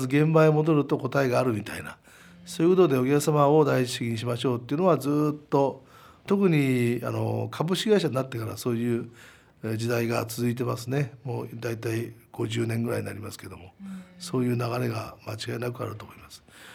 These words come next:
Speaker 1: まあ、これは、あの、多分ですね、サービス業みんな同じことが言えるんじゃないでしょうかね。あの、お客様第一主義っていうのはどこの仕事も同じだと思います。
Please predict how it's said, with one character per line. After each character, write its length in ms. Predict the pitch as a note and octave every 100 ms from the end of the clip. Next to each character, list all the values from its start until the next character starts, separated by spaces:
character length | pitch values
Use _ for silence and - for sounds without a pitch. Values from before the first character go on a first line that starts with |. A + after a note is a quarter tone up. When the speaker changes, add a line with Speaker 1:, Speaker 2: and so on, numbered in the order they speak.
| - -
Speaker 1:
ま 80 | D3+
あ、 20 |
こ 120 | -
れ 60 | G#3
は、 100 | G#3+
あ 20 |
の、 80 | G#3
多 140 | G3+
分 180 | A3+ G3+
で 100 | B2
す 80 | A2+
ね、 140 | C#3
サ 200 | A#2+ E3
ー 20 | G3
ビ 120 | A#3
ス 100 | G#3
業 140 | D#3+
み 120 | C#3+
ん 60 | E3
な 180 | E3+ E3
同 140 | E3+
じ 80 | E3+
こ 100 | F#3
と 120 | E3+
が 100 | D3+
言 80 | A#2+
え 40 |
る 140 | C3+ D#3
ん 80 | D3
じ 60 |
ゃ 40 | A#2
な 100 | A#2
い 40 |
で 40 | A2+
し 80 |
ょ 40 | A2+
う 20 |
か 120 | -
ね。 220 | C3 D#3 - - _ _
あ 100 | B2
の、 760 | A#2+ A#2+ A#2 A2+ A2 A2 A2 A#2+
お 20 |
客 120 | B2+ B2
様 180 | C3
第 160 | C3 C3
一 80 | C#3+
主 40 |
義 100 | -
っ 40 | A#2+
て 140 | -
い 20 |
う 40 | G#2+
の 60 |
は 120 | G#2+ - - - - -
ど 120 | C#3
こ 80 | C3+
の 100 | A2+
仕 120 | -
事 200 | A#2 B2+
も 120 | A#2+
同 80 | A#2
じ 60 | A#2+
だ 120 | A#2+
と 100 | A2
思 100 | F#2
い 40 |
ま 100 | G2
す。 220 | - -